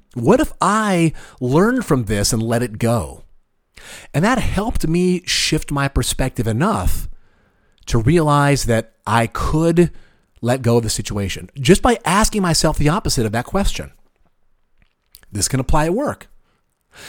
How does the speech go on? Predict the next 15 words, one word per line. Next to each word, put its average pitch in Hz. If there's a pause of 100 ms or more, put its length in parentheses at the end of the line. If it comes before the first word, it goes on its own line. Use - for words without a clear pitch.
(140)
Think 240
about 180
if -
you 151
have 131
a, 113
you 120
need 175
supplies 147
for 120
a 117
job 120
that 117
you're 104
doing, 101